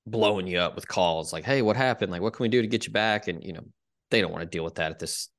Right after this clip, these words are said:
stage. They wanna, you know, <laughs> separate, space themselves away from, from dealing with that 'cause it's getting down to the nitty gritty. But,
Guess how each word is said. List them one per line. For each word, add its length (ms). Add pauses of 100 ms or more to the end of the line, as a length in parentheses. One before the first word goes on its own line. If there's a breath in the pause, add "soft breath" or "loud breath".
(140)
stage. 480
They 120
wanna, 300 (1120)
you 80
know, 180 (200)
<laughs> 360
separate, 480 (300 loud breath)
space 400
themselves 500
away 320
from, 380 (480)
from 140
dealing 260
with 140
that 280
'cause 160
it's 260
getting 300
down 240
to 80
the 80
nitty 240
gritty. 260
But, 300